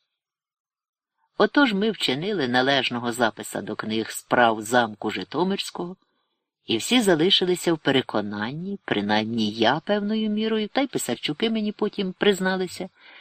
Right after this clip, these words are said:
що найімовірніше пан Богдан Стрибиль із супровідними потрапили в лиху оказію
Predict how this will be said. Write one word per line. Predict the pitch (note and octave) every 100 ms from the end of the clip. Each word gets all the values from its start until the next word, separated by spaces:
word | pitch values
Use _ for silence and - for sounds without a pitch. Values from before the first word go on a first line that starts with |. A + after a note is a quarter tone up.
| - - _ _
що | - -
найімовірніше | A3+ A#3+ A#3 A3 A3+ A3+ D4 A#3 C#3 B2 - B2 -
пан | G3 G#3 F#3+
Богдан | E3 E3 D3 F#3 F3+
Стрибиль | - - D3+ C#3 G3 G#3+ G#3+ -
із | B2
супровідними | - B2+ - D#3 F3+ A#3+ F#3 F#3 F3+
потрапили | E3+ F3+ A3 A#3+ - G3+ E3+
в |
лиху | C3 C#3 - A3
оказію | E3+ - G#2+ G#2 G#2+ A2 A2